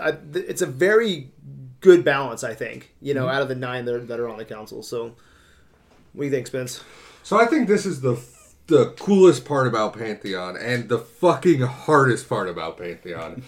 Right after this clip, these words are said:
Speaker 1: <laughs>
Speaker 3: is just trying to f-, define Pantheon for you, because that's ultimately what it is. Because, like, so one thing I did before I came, I wrote out the ten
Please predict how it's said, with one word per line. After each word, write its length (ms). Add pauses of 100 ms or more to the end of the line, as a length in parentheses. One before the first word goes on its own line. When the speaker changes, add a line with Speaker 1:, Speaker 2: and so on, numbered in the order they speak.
(140)
Speaker 1:
<laughs> 180
Speaker 3:
is 260
just 500
trying 360
to 60
f-, 220 (100)
define 680
Pantheon 580
for 500
you, 320
because 440 (360)
that's 240
ultimately 600
what 220
it 140
is. 320 (260)
Because, 460
like, 320 (220)
so 120
one 220
thing 180
I 120
did 320
before 340
I 60
came, 420 (320)
I 60
wrote 280
out 220
the 60
ten 600